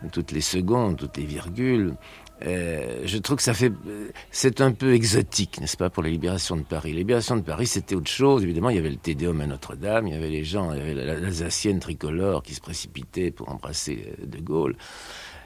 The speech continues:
Euh, mais il y avait aussi les Champs-Élysées. Alors j'aime, j'aime mieux, je voudrais rec-, entendre aussi une autre voix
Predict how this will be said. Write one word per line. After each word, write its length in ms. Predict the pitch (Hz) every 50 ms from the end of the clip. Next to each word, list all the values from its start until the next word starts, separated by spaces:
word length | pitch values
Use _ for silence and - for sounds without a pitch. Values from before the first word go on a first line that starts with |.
| - - -
Euh, 220 | - 85 85 82 78
mais 140 | 78 104
il 20 | 113
y 60 | 107
avait 100 | 98 95
aussi 240 | 92 95 98 - 117
les 140 | 107 98 87
Champs-Élysées. 840 | - 92 87 87 80 85 82 85 87 87 90 98 107 101 95 90
Alors 260 | 85 85 95 92 92 90
j'aime, 360 | 87 107 120 117 113 98 95
j'aime 340 | 95 98 117 120 117 117 120
mieux, 260 | 127 135 131 120 107
je 120 | 95 87 95
voudrais 260 | 101 90 113 110 98
rec-, 280 | 90 95 104 92 -
entendre 520 | - 64 76 76 87 98 - 117 107 85 87
aussi 240 | 85 85 - - 101
une 100 | 90 85
autre 240 | 82 - - 78
voix 400 | 82 80 87 98 107 113 127 139